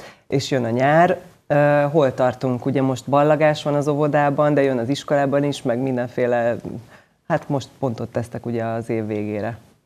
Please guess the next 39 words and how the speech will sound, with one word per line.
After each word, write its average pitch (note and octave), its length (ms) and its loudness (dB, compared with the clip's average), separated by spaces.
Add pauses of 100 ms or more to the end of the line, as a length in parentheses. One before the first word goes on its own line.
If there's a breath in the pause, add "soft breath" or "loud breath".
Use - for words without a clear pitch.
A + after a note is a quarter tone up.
(240)
És C#3 140 -2
aztán D#3 240 0
kezdődik C3+ 440 0
előről, B2+ 360 2
gondolom, C3 320 0
a C3 60 -2
ti D#3 120 -4
munkátok, D3+ 420 0
mert D3 220 -2
ugye D#3 160 4 (280 loud breath)
szeretném, E3+ 380 2
ha C3+ 60 0
egy C3+ 100 0
picit C#3 280 -2
majd C3+ 200 2
erről C3+ 160 4
is C3 120 0
beszélnénk, C3+ 440 -2
hogy C#3+ 80 0
nagyon D#3+ 240 2
sokan C3 380 -4
tévesen B2+ 420 0
azt B2+ 160 -2
gondolják, A#2+ 560 -2
hogy B2 160 -4
hú, E3 200 0
a C#3 80 2
tanároknak, A#2+ 800 -4
meg A#2+ 160 -6
a A#2+ 60 -4
pedagógusoknak A#2+ 760 -4
mennyire A#2+ 320 -2
nincs A#2 260 -2
dolguk. A2 440 -2
Hát - 160 -2
az C3 100 -4
óvodapedagógusnak A#2+ 1000 -2
pont A2 280 -8
van A#2+ 300 -8